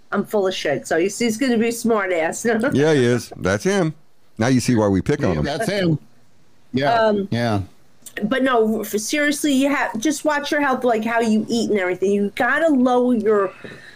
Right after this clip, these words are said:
Speaker 1: uh, like, carb intake and sugar intake, 'cause I'm feeling issues around health, but not in a bad way. Nothing bad's gonna happen to you. I just feel you feel a little off, like, you know, uh, so just take care of that. But let me see what else I pick up around him.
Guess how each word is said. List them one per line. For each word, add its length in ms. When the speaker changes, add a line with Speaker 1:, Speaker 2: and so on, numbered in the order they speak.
Speaker 1:
uh, 380
like, 220
carb 380
intake 460
and 200
sugar 300
intake, 580
'cause 200
I'm 160
feeling 280
issues 380
around 320
health, 320
but 100
not 460
in 120
a 40
bad 400
way. 220
Nothing 420
bad's 320
gonna 220
happen 320
to 100
you. 120
I 120
just 260
feel 140
you 120
feel 300
a 60
little 240
off, 420
like, 240
you 80
know, 260
uh, 320
so 420
just 180
take 200
care 140
of 40
that. 160
But 200
let 80
me 120
see 160
what 100
else 180
I 80
pick 220
up 160
around 340
him. 320